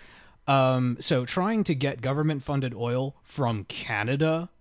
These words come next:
is a really hard thing, especially when all of the people that are in charge of that stuff don't seem to wanna help you out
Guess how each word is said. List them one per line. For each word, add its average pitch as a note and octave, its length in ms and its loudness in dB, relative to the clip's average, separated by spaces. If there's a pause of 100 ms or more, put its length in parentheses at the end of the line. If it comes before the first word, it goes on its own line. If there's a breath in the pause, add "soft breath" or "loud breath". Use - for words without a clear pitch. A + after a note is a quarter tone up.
(640)
is C3+ 220 2
a A2 160 0
really D3 640 2
hard C3 400 -2
thing, G2+ 380 -4
especially D#3 680 0
when A#2+ 280 -2 (100)
all B2 280 -2
of C3+ 100 -4
the C#3+ 60 -4
people C3+ 380 -4
that A2 240 -2
are A2 160 -4
in G2 80 -4
charge A2+ 300 -4
of A#2+ 80 -4
that C3 180 -2
stuff C#3+ 340 -2 (300 loud breath)
don't C3+ 300 0
seem B2 400 0
to G#2+ 100 -6
wanna A2 260 -2
help G#2+ 300 -8
you G2+ 160 -8
out F#2+ 260 -10